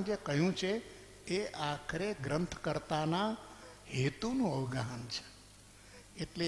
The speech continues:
એના ગ્રંથકર્તાના વિચારોનું અવગાહન કરવું છે. મારા વિચાર નહીં, એમના વિચાર શું છે. મારો મત નહીં, મારી માન્યતા નહીં. પણ હું કહું છું, સત્ય છે મારી પાસે, તો હું બહુ જાણું છું. ભલે જાણતો હો, અત્યાર બાજુ મૂક,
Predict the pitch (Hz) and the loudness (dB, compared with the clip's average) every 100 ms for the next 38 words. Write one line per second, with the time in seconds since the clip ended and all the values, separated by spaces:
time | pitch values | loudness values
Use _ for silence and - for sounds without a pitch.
0 | 147 160 170 120 147 180 - 160 - 160 | 4 2 2 2 2 2 2 -2 0 0
1 | 151 135 131 127 175 208 233 254 233 196 | 2 2 0 4 6 8 8 8 10 8
2 | 175 156 147 135 - 127 120 - - - | 8 6 4 0 -2 -4 -4 -6 -6 -12
3 | - - 135 147 160 165 170 202 190 196 | -12 0 4 8 8 6 6 10 10 10
4 | 220 151 - - - - - - - 175 | 6 4 -2 -12 -16 -18 -18 -18 2 6
5 | 175 233 277 214 202 208 180 - 139 104 | 8 8 8 6 10 10 10 6 2 0
6 | - - - - - - - - - - | -2 -8 -16 -18 -18 -20 -20 -20 -20 -18
7 | - - - - 143 156 180 185 190 190 | -18 -16 -16 -4 4 8 8 8 6 6
8 | 202 214 143 101 - - - - - 143 | 6 6 4 -2 -12 -16 -18 -16 -4 2
9 | 143 165 165 175 180 180 175 190 180 175 | 6 6 4 4 4 4 2 2 4 2
10 | 123 - - - - - - - - - | 0 -6 -18 -18 -20 -20 -20 -20 -20 -20
11 | - - - - - - - 254 214 254 | -18 -18 -18 -20 -20 -6 2 8 8 10
12 | 269 262 285 - 240 - 320 269 233 190 | 8 8 4 6 4 6 4 8 8 10
13 | 196 202 202 202 190 196 190 269 226 185 | 8 6 4 6 4 6 8 8 6 6
14 | 196 180 143 117 214 220 202 208 226 185 | 6 4 2 6 6 8 8 6 6 6
15 | 156 - 208 196 202 220 220 196 | 6 4 4 6 4 4 4 4